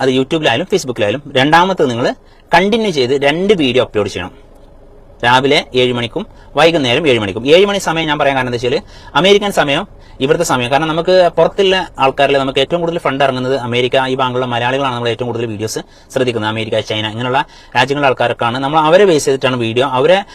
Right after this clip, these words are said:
അവരെയും പാടെ പ്രേക്ഷകരാക്കി കണ്ടിട്ട് വേണം നമ്മൾ അപ്ലോഡ് ചെയ്യാൻ. രാവിലെ ഏഴ് മണിക്ക് നമ്മൾ അപ്ലോഡ് ചെയ്യുമ്പോൾ അവർക്ക് രാത്രി ഏഴ് മണിയാവും. രാത്രി ഏഴ് മണിക്ക് രാ-, നമ്മൾ അപ്ലോഡ് ചെയ്യുമ്പോൾ അവർക്ക് രാവിലെ ഏഴ് മണിയാവും. മനസ്സിലുണ്ടോ? അപ്പോൾ അവരെയും നമ്മളെ കസ്റ്റമേഴ്സിനെയും ആ, പിന്നെ ഇന്ത്യൻ കസ്റ്റമേഴ്സിനെയും ഗൾഫ്,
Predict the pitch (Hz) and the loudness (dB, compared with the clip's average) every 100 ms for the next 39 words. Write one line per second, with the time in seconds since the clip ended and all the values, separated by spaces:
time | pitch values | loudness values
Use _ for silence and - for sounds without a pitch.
0 | - 147 175 196 208 208 208 175 160 - | -2 0 4 4 6 6 4 2 0 2
1 | 175 180 165 160 147 151 160 151 143 135 | 2 2 0 0 0 0 0 0 0 -2
2 | 120 120 110 101 92 - - - 147 185 | 0 0 0 -4 -8 -16 -16 0 4 6
3 | 214 185 196 185 175 160 156 - 143 139 | 6 4 2 0 0 0 0 0 0 0
4 | 131 156 135 123 - 127 117 143 113 98 | -2 0 0 0 0 2 0 0 0 -2
5 | 92 87 - - - - 139 170 214 196 | -6 -12 -18 -20 -20 0 4 4 6 4
6 | 190 185 170 160 151 139 143 147 139 143 | 4 2 2 2 0 -2 0 0 0 0
7 | 135 131 131 123 120 131 117 131 120 104 | 2 0 0 -2 -2 0 0 0 0 -2
8 | 95 87 - - 135 131 117 110 - 190 | -6 -10 -14 -14 -8 -2 0 0 -2 -8
9 | - - 135 156 196 226 285 135 139 208 | -8 -4 0 4 4 4 0 -2 2 4
10 | 185 156 147 170 147 143 165 139 131 131 | 2 -2 -4 -2 2 2 2 2 0 -2
11 | 127 190 202 - 143 143 202 - - - | -4 -2 -2 -2 -6 -4 -8 -12 -18 0
12 | 131 147 - 170 151 | 4 4 4 4 2